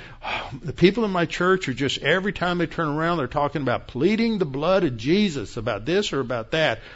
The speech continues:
Where did this come from? What does this mean?" You know, and, and, and I, and I explained, uh, a lot about it to him, and he said,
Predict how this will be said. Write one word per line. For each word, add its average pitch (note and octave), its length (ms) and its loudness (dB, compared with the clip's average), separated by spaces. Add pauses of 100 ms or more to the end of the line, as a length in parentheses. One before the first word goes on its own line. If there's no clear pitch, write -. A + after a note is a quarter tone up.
(280)
Where F3 260 2
did A#3 160 0
this G3 200 4
come F#3+ 280 0
from? A2 260 -2
What D3 220 0
does G3+ 180 -2
this E3+ 200 2
mean?" C#3+ 480 0 (320)
You B2 80 -4
know, B2+ 160 2
and, B2+ 140 2
and, C3 280 -2
and A#2+ 240 -2
I, A#2 300 0
and A#2+ 160 0
I A2+ 100 2
explained, C#3 760 2 (180)
uh, A2 300 0 (260)
a A2 80 -6
lot A#2 240 2
about A2 280 2
it A2+ 140 -4
to A#2 180 2
him, A#2 200 -2 (280)
and A#2+ 140 2
he B2 160 2
said, A#2 320 0